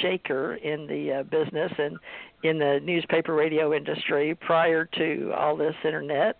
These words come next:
and, uh, radio shows. But he's been on quite a few. Uh, Planet, uh, what was the gentleman, the older gentleman that was so, uh, involved with, not A B C television, uh, the older man that you were, uh, with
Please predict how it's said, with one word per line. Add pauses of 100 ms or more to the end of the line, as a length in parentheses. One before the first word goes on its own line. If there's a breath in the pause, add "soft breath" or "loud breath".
(140)
and,
uh, (320 loud breath)
radio (120)
shows.
But
he's
been
on
quite
a (120)
few. (520 loud breath)
Uh, (260)
Planet, (100)
uh, (320)
what
was
the
gentleman,
the
older
gentleman
that
was (140)
so, (580 loud breath)
uh,
involved
with, (100)
not
A
B
C
television,
uh, (180)
the
older
man
that
you
were, (580 loud breath)
uh, (360)
with